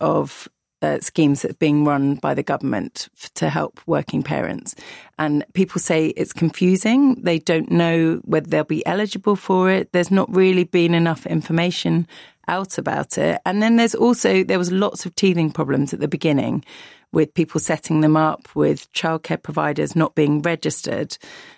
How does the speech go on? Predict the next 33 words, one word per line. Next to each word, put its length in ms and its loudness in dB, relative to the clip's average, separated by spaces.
And 140 2
so 140 2
there's 220 0
been 240 6
lots 220 0
of 120 -4
problems 440 0
with 180 2
it, 220 -2
but 300 -4
it's 160 -2
just, 340 0
I 60 -4
think 220 -2
the 80 0
problem 220 0
is 100 0
there's, 240 0
the 100 2
message 560 2
is 100 -2
not 280 2
getting 340 -2
through 300 0
to 200 -8
parents 540 -4
that 180 -4
they 240 0
can 340 -2
claim 320 0
it, 160 2
that 140 -2
they'll 120 0